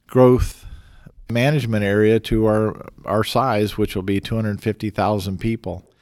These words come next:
And so I think about that a lot, and particularly when I got engaged as mayor for a day when I was fourteen years old, and I think back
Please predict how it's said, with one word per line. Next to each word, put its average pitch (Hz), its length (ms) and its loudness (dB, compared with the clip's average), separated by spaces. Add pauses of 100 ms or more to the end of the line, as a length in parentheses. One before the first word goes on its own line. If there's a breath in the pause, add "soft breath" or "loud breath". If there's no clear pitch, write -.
(540 soft breath)
And 117 180 0
so 120 160 4
I 117 100 8
think 175 280 2
about 113 300 2
that 110 160 2
a 104 40 2
lot, 107 400 -2
and 113 480 -6 (100)
particularly 123 680 2 (140 soft breath)
when 120 160 -2
I 120 100 0
got 123 260 4
engaged 117 500 2
as 107 140 -2
mayor 123 220 4
for 117 220 4
a 104 60 2
day 123 220 6
when 120 160 2
I 107 60 0
was 104 120 0
fourteen 120 440 -2
years 107 260 -2
old, 127 380 2 (360 soft breath)
and 113 120 0
I 113 60 4
think 110 320 0
back 120 480 0